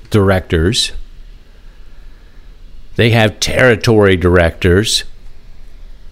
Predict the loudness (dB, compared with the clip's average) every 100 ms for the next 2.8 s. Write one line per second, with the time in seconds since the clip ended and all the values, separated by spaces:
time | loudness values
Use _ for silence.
0 | -20 -20 -20 -20 -20 -8 -8 0 2 2
1 | 2 2 4 2 4 4 4 2 2 4
2 | 4 6 4 2 2 0 0